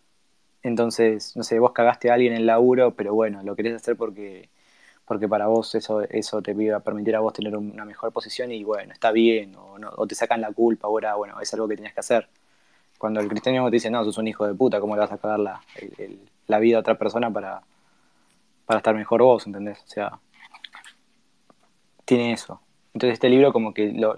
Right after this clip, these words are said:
te lo, o sea, es medio duro de leer porque vos lo leés y decís, "Ah, mierda, esto es como, es como la película de,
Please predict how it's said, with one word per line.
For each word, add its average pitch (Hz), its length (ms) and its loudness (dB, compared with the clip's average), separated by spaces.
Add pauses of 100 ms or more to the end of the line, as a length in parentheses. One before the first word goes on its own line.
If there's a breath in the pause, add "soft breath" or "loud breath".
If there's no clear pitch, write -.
te 113 120 0
lo, 104 160 -2
o - 40 -12
sea, 113 200 4
es - 80 -14
medio 143 200 6
duro 147 220 8
de 120 100 6
leer 131 240 4
porque 110 320 0
vos 123 120 2
lo 139 80 2
leés 120 220 0
y 117 40 -6
decís, 113 240 -6
"Ah, 120 220 0
mierda, 104 380 -8
esto 131 160 -6
es - 40 -6
como, 98 360 -6 (760)
es 107 100 -10
como 113 220 0
la 104 120 -2
película 110 500 2
de, 98 480 -8